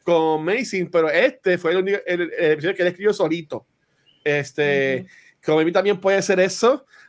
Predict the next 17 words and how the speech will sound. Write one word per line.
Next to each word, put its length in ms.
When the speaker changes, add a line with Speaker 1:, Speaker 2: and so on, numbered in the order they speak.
Speaker 1:
pero 800
no 100
sé, 200
para 240
mí, 840
eh, 320
porque 340
en 120
el 100
D 80
L 160
C 640
ahí 580
es 160
como 280
que 200
un, 560